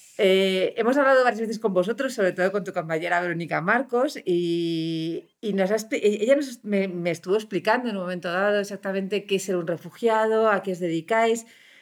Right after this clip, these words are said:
pero yo creo que, eh, la mayor parte de la gente se equivoca con estos términos, ¿verdad? O sea, realmente no los manejamos bien y metemos a todo el mundo en el mismo saco.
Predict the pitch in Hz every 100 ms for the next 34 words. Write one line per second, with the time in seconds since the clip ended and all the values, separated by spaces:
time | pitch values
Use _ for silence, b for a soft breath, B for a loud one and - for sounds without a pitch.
0 | B - 220 202 202 247 302 320 330 302
1 | 247 226 220 202 190 190 180 175 185 240
2 | 285 233 233 277 233 - 165 165 151 147
3 | 143 135 143 131 139 139 147 143 156 160
4 | 202 208 180 165 170 202 220 233 254 220
5 | 208 196 180 170 190 180 170 190 208 214
6 | 202 180 170 170 160 165 202 202 196 196
7 | 196 185 175 170 170 156 147 139 135